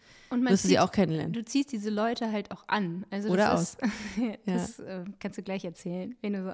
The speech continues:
Speaker 1: alles so ausgezogen hast. Äh, äh, nee, weil ich glaube, dass, dass du das ausstrahlst. Das
Speaker 2: Ja.
Speaker 1: heißt, weil es geht ja ganz vielen so, die alleine unterwegs sind und auch,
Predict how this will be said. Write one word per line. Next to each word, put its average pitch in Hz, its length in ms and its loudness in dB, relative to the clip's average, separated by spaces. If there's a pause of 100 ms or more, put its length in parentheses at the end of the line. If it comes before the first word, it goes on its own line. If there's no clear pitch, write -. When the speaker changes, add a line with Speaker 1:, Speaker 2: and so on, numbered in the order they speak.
Speaker 1:
alles 196 240 -8
so 202 60 -6
ausgezogen 180 680 -8
hast. 226 240 -8
Äh, 202 220 -6 (680)
äh, 220 220 0
nee, 240 180 4
weil 247 160 2
ich 233 80 -8
glaube, 247 220 0
dass, 226 340 -6
dass 214 220 -8
du 220 140 -6
das 214 160 -4
ausstrahlst. 180 720 -4
Das 202 120 -6
Speaker 2:
Ja. 196 80 2
Speaker 1:
heißt, - 320 -2
weil 208 220 0
es - 140 -8
geht 240 160 -2
ja 247 80 -2
ganz 240 260 0
vielen 240 300 0
so, 202 140 -4
die 190 100 -6
alleine 226 300 -6
unterwegs 208 480 -6
sind 202 320 -4
und 185 360 -4
auch, 262 280 4